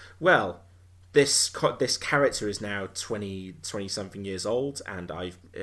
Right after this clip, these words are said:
I've been reading him since I was, uh, since I was, uh, ten or eleven, and I'm now thirty, and, um, these are the things that you can and can't do with Batman, and you, and Batman should be taken seriously."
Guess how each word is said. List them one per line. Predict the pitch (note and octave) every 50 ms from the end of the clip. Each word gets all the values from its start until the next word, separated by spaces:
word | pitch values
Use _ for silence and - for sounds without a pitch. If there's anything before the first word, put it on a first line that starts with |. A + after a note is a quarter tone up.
| -
I've | - F#2 F#2 F2+
been | - F#2 F#2 F2+
reading | F#2 F#2 F2+ F2+ F2+
him | F2+ F2+ F2+ F2+ F2 F2 E2
since | D#2 - - F2+ F2 - - - -
I | F2+ E2+ E2+
was, | E2+ F2 E2+ E2 F2 - - F2+ - - - - - - - - - - - - -
uh, | - D#2 C2+ D#2+ - - F2+ - -
since | - - - F2+ E2+ -
I | E2+ D#2+ E2
was, | E2 E2 E2 E2 D#2+ - - - - - - - -
uh, | E2+ D#2+ D2 C2 - - -
ten | - - - C#3+ D3 C#3+ B2
or |
eleven, | G#2 G2+ A2 B2+ C3+ C3+ C3 B2+ B2
and | B2 A2+ G2+ F#2
I'm | F2 F2 F2
now | F2+ E2+ -
thirty, | - - - B2 C3 B2 - - - B2+ A#2+ A2+ A2 G#2 F#2
and, | F2+ F#2 F2+ F#2 F2+ F2+ - - - - -
um, | - F#2+ F#2 F#2+ F#2+ G2 G2 G2 F#2+ - - - - - - - -
these | - G2+ B2+ B2+ B2+ B2+ C3
are | C#3+
the | B2 B2+
things | A#2+ - C3 B2 B2 A#2 -
that | - -
you | C#3 C3 -
can | - - B2 B2
and | B2+ C3 B2
can't | - B2+ B2+ C3 A#2 -
do | B2 C3+
with | C3 C3 -
Batman, | - F#3 - - - F#2 F2+ F2
and | F2+ F2+ F2+ F2+ - -
you, | G2+ G#2 A2+ A#2+
and | A#2 A2 G#2 - -
Batman | A2+ A#2+ - - A#2+ A#2+ A#2+
should | A#2+ - - -
be | C3+ B2+
taken | - B2 A#2 B2+ - C3
seriously." | B2+ - E3 E3 E3+ D#3 B2 - - - E2+ E2 -